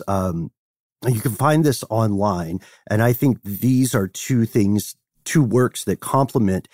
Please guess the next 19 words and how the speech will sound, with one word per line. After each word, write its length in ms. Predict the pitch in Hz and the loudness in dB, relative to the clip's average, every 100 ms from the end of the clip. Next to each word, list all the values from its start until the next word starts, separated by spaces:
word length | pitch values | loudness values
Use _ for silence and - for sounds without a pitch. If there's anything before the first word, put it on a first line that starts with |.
| - _ _ | -20 _ _
each 280 | 117 104 - | -2 -2 -2
other, 480 | 113 95 90 87 - - | -2 0 0 -2 -4 -4
uh, 220 | 92 87 | -4 -4
very 420 | 78 127 139 120 | 0 2 4 2
well. 460 | 90 101 92 78 - - - | 2 0 -2 -4 -12 -20 -12
Uh, 60 | - | -4
and 480 | 92 101 107 104 107 | 0 2 2 2 0
I 220 | 113 104 | 0 -2
do 240 | 98 120 | 0 2
recommend 480 | 113 113 104 98 95 | 2 0 0 -2 0
reading 280 | 110 117 113 | 0 2 2
them. 200 | 101 90 | 2 0
Also, 380 | - 180 - 120 - - - | 2 2 4 0 -2 -20 -4
Gazis 440 | 104 131 175 127 - | 0 2 2 0 0
Sachs 440 | 143 131 120 - | 0 0 -2 -2
wrote 320 | 101 110 - | 2 2 0
several 580 | - - - 196 139 92 | -10 -6 0 0 2 0
pieces, 580 | - 87 80 - - - | -2 -6 -6 -8 -10 -2
right? 280 | 104 117 | 2 2